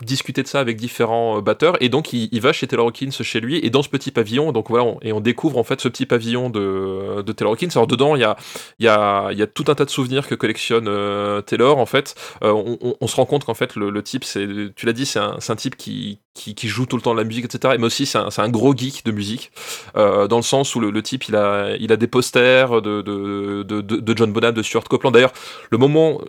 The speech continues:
ça, ça m'a fait rire parce que le moment où il reçoit, euh, Stuart Copeland, euh, chez lui, euh, tu vois qu'il est gêné de lui parler parce que c'est, il est fan de Stuart Copeland et il porte un t-shirt The Police, <laughs> en fait. <laughs> Tu sais, il fait vraiment son gros, gros geek à ce moment-là.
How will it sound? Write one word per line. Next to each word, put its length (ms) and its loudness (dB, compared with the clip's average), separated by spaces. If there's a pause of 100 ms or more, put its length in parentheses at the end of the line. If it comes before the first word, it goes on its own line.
(140)
ça, 160 0
ça 100 -2
m'a 120 2
fait 120 0
rire 180 2
parce 120 -10
que 80 -4
le 100 0
moment 400 0
où 140 -6
il 100 0
reçoit, 560 0 (340)
euh, 60 2
Stuart 300 0
Copeland, 460 0
euh, 400 -2
chez 200 2
lui, 280 0 (560)
euh, 800 4 (220)
tu 120 -2
vois 140 8
qu'il 180 0
est 60 8
gêné 240 4
de 60 -2
lui 100 0
parler 280 2
parce 160 -2
que 360 -2
c'est, 340 -12
il 260 0
est 60 6
fan 160 2
de 40 0
Stuart 160 0
Copeland 300 2 (100)
et 220 2
il 120 -4
porte 300 2
un 60 2
t-shirt 360 2
The 80 2
Police, 460 0
<laughs> 100 -4
en 60 2
fait. 360 0
<laughs> 800 0
Tu 180 0
sais, 600 -2
il 100 2
fait 140 0
vraiment 320 6
son 160 2
gros, 220 4
gros 160 2
geek 300 -6
à 60 4
ce 120 -8
moment-là. 300 2